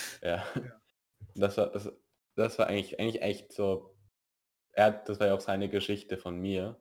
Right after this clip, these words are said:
Speaker 1: bei meiner Folge. Also, wo wir so uroft versetzt wurden. Das war eigentlich urwitzig.
Speaker 2: Mhm.
Speaker 1: Also neben ihm
Speaker 2: Das war
Speaker 1: sitzen in der
Speaker 2: echt witzig.
Speaker 1: fünften war Highlight der Schule. Das war echt fucking witzig mit ihm.
Speaker 2: Nein, ich seh, ich, mit Pablo, wenn du neben Pablo sitzt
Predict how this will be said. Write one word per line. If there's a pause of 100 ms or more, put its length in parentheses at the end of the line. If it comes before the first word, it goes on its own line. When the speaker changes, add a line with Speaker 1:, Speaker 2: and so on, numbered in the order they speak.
(140)
Speaker 1:
bei
meiner
Folge. (1080)
Also, (260)
wo
wir
so
uroft
versetzt
wurden.
Das
war
eigentlich (120)
urwitzig.
Speaker 2:
Mhm.
Speaker 1:
Also
neben
ihm
Speaker 2:
Das
war
Speaker 1:
sitzen
in
der
Speaker 2:
echt
witzig.
Speaker 1:
fünften
war (140)
Highlight
der
Schule. (180)
Das
war
echt (440)
fucking
witzig
mit
ihm. (540)
Speaker 2:
Nein,
ich
seh,
ich, (160)
mit
Pablo,
wenn
du
neben
Pablo
sitzt